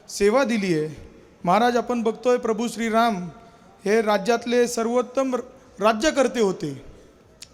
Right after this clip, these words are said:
त्यांच्या राज्यामध्ये प्रत्येकजण सुखी होतं, समाधानी होतं आणि आपण सर्वजण त्याचे वंशज आहोत.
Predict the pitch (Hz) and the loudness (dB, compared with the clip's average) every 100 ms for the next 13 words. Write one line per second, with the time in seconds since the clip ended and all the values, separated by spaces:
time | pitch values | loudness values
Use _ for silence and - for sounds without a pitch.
0 | _ - 214 262 247 233 202 254 254 220 | _ -4 -2 -2 0 0 -2 -4 -4 0
1 | 262 285 285 - - - - - 214 214 | 0 0 -4 -20 -20 -20 -14 -4 -4 -2
2 | 285 226 269 262 - 208 277 254 254 262 | -4 -2 -4 -4 -8 -4 -2 0 0 0
3 | 262 233 277 277 254 240 202 190 160 151 | 0 -2 2 2 2 2 0 0 -2 -4
4 | - - - - - 185 214 254 226 262 | -10 -20 -20 -20 -10 -4 0 0 0 -4
5 | 254 240 254 294 285 247 208 175 175 - | -4 -4 0 0 0 -2 -2 -4 -8 -20
6 | - - - - 226 294 254 240 220 262 | -20 -20 -20 -4 -2 -2 -2 -4 -4 0
7 | 220 175 | 0 -2